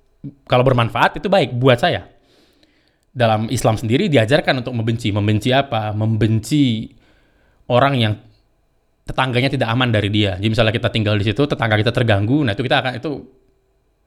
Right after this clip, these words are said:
kita diajarkan membenci orang seperti itu gitu loh. <laughs> Ya. Tetangga kelaparan, dia makan enak-enak, dibenci itu. Apalagi yang dibenci dalam Islam, orang yang hawa nafsu,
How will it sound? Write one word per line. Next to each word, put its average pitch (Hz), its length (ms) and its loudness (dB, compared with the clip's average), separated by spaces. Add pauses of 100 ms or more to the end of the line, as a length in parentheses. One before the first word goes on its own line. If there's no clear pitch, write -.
(260)
kita 143 160 0
diajarkan 131 320 4
membenci 127 320 2
orang 127 160 0
seperti 135 240 -4
itu 110 160 -8
gitu 120 160 -14
loh. 120 120 -16 (200)
<laughs> 117 80 0
Ya. 117 240 -8 (920)
Tetangga 127 320 2
kelaparan, 127 560 2
dia 120 80 4
makan 117 320 -2
enak-enak, 131 320 -4 (640)
dibenci 113 340 2
itu. 101 140 -2 (580)
Apalagi 147 320 2
yang 135 80 2
dibenci 117 400 2
dalam 110 220 0
Islam, 110 340 -2
orang 110 240 -2
yang 110 80 -2
hawa 107 300 0
nafsu, 120 580 -2